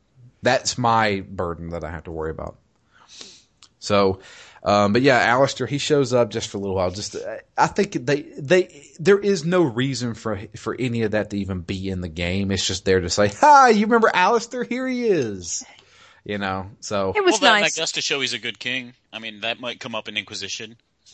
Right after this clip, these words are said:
Speaker 1: Yeah.
Speaker 3: What's, what's been happening in these last years? You know, has he been a good king or not? And you're like, "Well, he must have been doing enough right that he could take a little time off to go investigate problems in other places."
Speaker 1: I think he's also there to,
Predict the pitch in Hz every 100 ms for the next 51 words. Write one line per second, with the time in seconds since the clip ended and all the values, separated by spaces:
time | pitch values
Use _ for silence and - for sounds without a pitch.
0 | _ _ _ - 208 226 226 196 123 151
1 | - 147 143 147 156 117 113 113 113 113
2 | 113 110 - 113 107 101 - - - 113
3 | 117 123 123 117 127 123 127 113 113 127
4 | 120 98 107 104 117 110 107 _ _ _
5 | _ _ 127 135 - 120 123 127 123 113
6 | - 120 117 - 120 123 117 113 110 110
7 | 135 110 113 110 - 120 113 113 110 104
8 | 113 107 110 - 110 107 - 117 107 104
9 | 101 110 113 - 98 95 98 - - _
10 | - - - 127 185 196 139 113 117 -
11 | 107 104 101 - 107 95 92 90 82